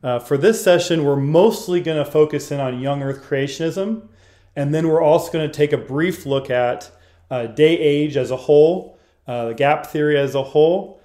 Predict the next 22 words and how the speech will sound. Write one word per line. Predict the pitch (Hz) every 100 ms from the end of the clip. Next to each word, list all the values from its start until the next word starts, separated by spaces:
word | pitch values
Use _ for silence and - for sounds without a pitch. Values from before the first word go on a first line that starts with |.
| _ -
and | 135 131
we're | 127
gonna | 131
look | 131 135
briefly | 131 135 135 131 120
at | 120 -
Walton | 131 131 127 - 123
and | 113
talk | 131 123
about | 117 120 120
what | 131 131
non-literal | 127 127 127 123 127 120 117 113 113 -
views | 127 120 117 110 139
of | 110
Genesis | 127 120 113 117 -
one | 117 113 110 113
would | 135 120
say | - 120
about | 113 110 107
the |
Big | 107 110 104
Bang. | 107 104